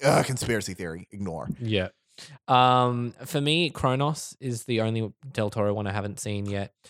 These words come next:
Speaker 1: I think same
Speaker 2: It's
Speaker 1: with
Speaker 2: really
Speaker 1: me.
Speaker 2: hard to track down. There's, it's on D V D, but I wanna see it on, like, a high quality one 'cause I know there's some prints and that aren't great, like, the transfers.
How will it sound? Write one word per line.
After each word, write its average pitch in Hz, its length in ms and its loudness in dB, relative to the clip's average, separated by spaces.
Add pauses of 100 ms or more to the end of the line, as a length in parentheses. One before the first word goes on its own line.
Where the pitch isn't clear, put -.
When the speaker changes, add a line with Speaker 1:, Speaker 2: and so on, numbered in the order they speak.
Speaker 1:
I - 40 -20
think 131 200 -10
same 120 100 2
Speaker 2:
It's 110 120 2
Speaker 1:
with 98 80 -4
Speaker 2:
really 147 160 6
Speaker 1:
me. 160 40 4
Speaker 2:
hard 156 220 4
to 131 60 2
track 110 340 -2
down. 113 260 0
There's, 110 220 2
it's 113 180 -10
on 135 160 -2
D 151 100 0
V 120 120 -2
D, 104 180 0
but 104 100 0
I 104 40 0
wanna 113 180 0
see 113 160 0
it 101 140 -4
on, 117 100 -2
like, 104 160 -4
a 101 80 -4
high 101 180 0
quality 104 360 0
one 104 280 -2
'cause - 140 -10
I 107 40 -4
know 104 100 0
there's 104 140 -4
some 98 160 -4
prints 104 380 -4
and 104 120 -2
that 101 180 -4
aren't 104 260 -4 (300)
great, 104 360 -2
like, 113 240 -8
the - 80 -20
transfers. 131 680 0